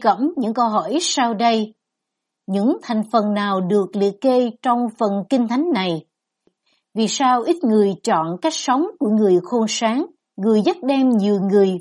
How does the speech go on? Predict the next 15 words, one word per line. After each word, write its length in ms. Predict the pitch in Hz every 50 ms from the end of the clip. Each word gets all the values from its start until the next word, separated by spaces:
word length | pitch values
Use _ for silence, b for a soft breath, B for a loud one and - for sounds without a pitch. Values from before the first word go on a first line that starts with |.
| - -
về 160 | 208 196 180 170
sự 220 | - - 220 175 -
công 260 | - 254 233 247 220
bình? 260 | 185 190 180 170 170 165 - _ _ _ _ _ _ _ _ _ _ _ _ _ _ _ _ 180
Bạn 240 | 185 190 190 190 180 185 202 - -
chọn 200 | 214 208 196 190
lựa 280 | 196 190 185 180 190 185 175 185 196
điều 240 | 196 208 208 196 151
gì 340 | 175 214 202 196 196 180 - _ -
để 160 | 170 196 240 226 - _
trở 200 | - 214 190 190 262 302 -
thành 340 | - 220 214 196 190 180 165 -
người 320 | 190 214 226 214 202 185 175
khôn 260 | - - - 247 226 214
sáng? 400 | - - - 226 214 233 262